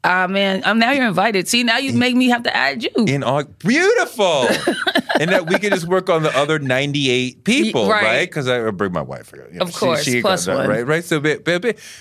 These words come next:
Speaker 2: got only ninety-eight more people. We gonna, are we gonna cater some fried chicken at this wedding?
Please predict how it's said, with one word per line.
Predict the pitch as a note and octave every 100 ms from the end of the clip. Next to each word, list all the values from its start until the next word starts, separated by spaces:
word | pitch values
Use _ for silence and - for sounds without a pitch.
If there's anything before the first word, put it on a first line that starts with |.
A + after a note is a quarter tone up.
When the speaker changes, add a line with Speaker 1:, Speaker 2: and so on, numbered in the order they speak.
| -
Speaker 2:
got | F#3 E3+
only | F#3+ G#3+
ninety-eight | G3 G3+ A3 G#3+
more | A3
people. | A3 E4 - -
We | - G#2+
gonna, | A2 G#2+
are |
we | F2+
gonna | F#2+ F#2+ E2+
cater | - G2 G2+
some | G#2
fried | G2 G#2 G2+
chicken | B2+ B2 D3
at | C#3+
this | D3
wedding? | D3+ E3 C4+